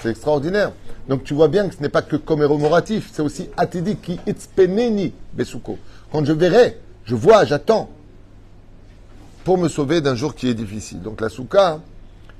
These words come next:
fait partie d'un des membres. Si c'était que commémoratif, même si après l'heure c'est plus l'heure, eh bien ça voudrait dire que le membre de mon corps humain qui correspond à la mitzvah assez d'avoir une souka, eh ben, ça veut dire quoi ?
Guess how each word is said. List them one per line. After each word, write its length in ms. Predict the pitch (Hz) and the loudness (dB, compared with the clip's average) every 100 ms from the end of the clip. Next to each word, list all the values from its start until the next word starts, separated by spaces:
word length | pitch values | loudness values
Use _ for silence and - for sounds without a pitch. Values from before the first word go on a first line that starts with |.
| - | -20
fait 140 | - 131 | -6 -2
partie 260 | 160 - | -2 -2
d'un 160 | 180 170 | -2 0
des 120 | 151 | 2
membres. 340 | 143 127 85 87 - - - - - | 0 -2 -4 -10 -18 -20 -20 -20 -12
Si 160 | 180 | -8
c'était 280 | 185 180 170 | -4 -4 -4
que 140 | - 175 | -4 -4
commémoratif, 880 | 175 160 147 139 131 127 - 196 139 | -2 -2 -2 -2 0 0 -4 -10 -8
même 120 | 131 | -8
si 140 | - | -4
après 180 | 135 147 | -2 2
l'heure 140 | 147 | 0
c'est 180 | 143 139 | 0 -6
plus 140 | - 160 | -6 -2
l'heure, 220 | 196 147 | 2 0
eh 20 | |
bien 160 | 113 120 | -2 -8
ça 120 | 135 | -8
voudrait 240 | 127 131 | -4 -2
dire 180 | 139 175 | -2 -4
que 260 | - 139 123 - - - | 0 0 0 -8 -20 -2
le 140 | 123 | 2
membre 400 | 143 190 147 117 - - | 4 2 2 -4 -8 -4
de 120 | 98 | -2
mon 140 | 127 | 0
corps 240 | 127 165 143 | 0 2 2
humain 220 | 151 151 | 2 -4
qui 100 | - | -6
correspond 380 | - 135 131 147 | -6 -6 -4 -4
à 40 | |
la 60 | 123 | -4
mitzvah 340 | 123 113 135 - - | -2 0 0 -2 -6
assez 440 | 139 - - 214 | -6 -6 -2 0
d'avoir 260 | 135 123 131 | 0 0 -2
une 100 | 123 | -4
souka, 480 | - 131 202 185 - - - - | -8 -4 0 0 -4 -18 -20 -8
eh 60 | |
ben, 140 | 113 131 - | -4 -4 -4
ça 60 | |
veut 80 | 120 | -8
dire 100 | 123 | -4
quoi ? 120 | 139 | -4